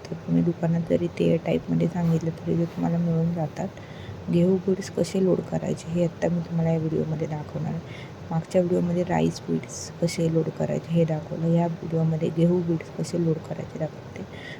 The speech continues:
तुम्ही या व्हिडिओमध्ये प्रॉपर लक्ष देऊन जर बघितलं ना तर तुम्ही सगळ्या गोष्टी एकदम व्यवस्थित शिकू शकता आणि व्यवस्थित घरच्या घरी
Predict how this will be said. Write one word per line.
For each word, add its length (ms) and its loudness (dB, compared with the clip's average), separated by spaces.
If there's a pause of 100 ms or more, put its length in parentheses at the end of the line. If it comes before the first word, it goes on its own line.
(140)
तुम्ही 160 2
या 80 4
व्हिडिओमध्ये 460 4
प्रॉपर 480 -4
लक्ष 300 -2
देऊन 460 0
जर 140 0 (220)
बघितलं 460 2
ना 100 -2 (360)
तर 260 -10
तुम्ही 180 0
सगळ्या 320 4
गोष्टी 400 -2
एकदम 320 0
व्यवस्थित 440 2
शिकू 300 0
शकता 360 -2
आणि 160 0
व्यवस्थित 520 0
घरच्या 340 2
घरी 260 2